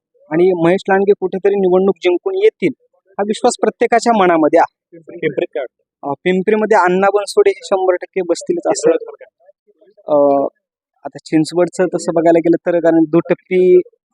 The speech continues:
Speaker 1: दोन्ही भागातून बघायला गेलं तर दोन्ही तसेच आणि तिरंगी लढत आहे इथं,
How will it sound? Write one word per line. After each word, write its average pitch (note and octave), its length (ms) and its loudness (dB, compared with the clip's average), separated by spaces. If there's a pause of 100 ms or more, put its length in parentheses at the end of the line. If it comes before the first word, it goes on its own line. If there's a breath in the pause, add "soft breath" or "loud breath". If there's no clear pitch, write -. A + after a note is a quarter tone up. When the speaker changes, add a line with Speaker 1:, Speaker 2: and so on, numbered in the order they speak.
Speaker 1:
दोन्ही E3 220 4
भागातून D#3+ 440 0
बघायला D#3+ 300 2
गेलं D#3+ 140 2
तर D#3+ 100 -2
दोन्ही E3+ 320 4
तसेच F3+ 320 -4
आणि F#3+ 180 2
तिरंगी F#3+ 340 2
लढत D3+ 280 0
आहे D3 60 -2
इथं, C#3 200 -10